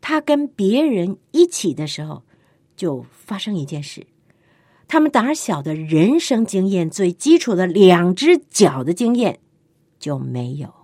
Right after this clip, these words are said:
他们没有一个走路、奔跑来不及的那种急迫的心。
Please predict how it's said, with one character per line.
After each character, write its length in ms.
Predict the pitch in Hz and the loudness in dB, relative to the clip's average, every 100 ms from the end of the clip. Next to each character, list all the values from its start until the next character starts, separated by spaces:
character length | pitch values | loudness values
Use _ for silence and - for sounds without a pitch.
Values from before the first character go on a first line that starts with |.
| _ _ _ _ _ _ _ _ _ _ _ | _ _ _ _ _ _ _ _ _ _ _
他 120 | 196 | -2
们 160 | 196 190 | 0 0
没 200 | 175 175 | 0 -2
有 160 | 165 | -6
一 120 | 147 | -8
个 240 | 147 165 147 - | -8 -8 -8 -4
走 240 | 180 143 | -2 -2
路、 300 | 147 180 - _ _ _ | -4 -8 -8 _ _ _
奔 260 | 214 214 202 | 0 0 0
跑 400 | - - 208 _ _ _ - | -6 -14 -14 _ _ _ -6
来 260 | 170 175 | -4 -2
不 160 | 180 220 | -2 -6
及 260 | - 170 | -6 -4
的 240 | 165 170 139 _ - | -2 -2 -6 _ -6
那 180 | 190 185 | 0 0
种 280 | 143 123 123 _ _ _ _ | 0 -10 -14 _ _ _ _
急 260 | - 156 175 | -8 -4 -4
迫 240 | 180 185 | -4 -10
的 80 | 143 | -10
心。 380 | 139 - 123 135 | -14 -14 -14 -16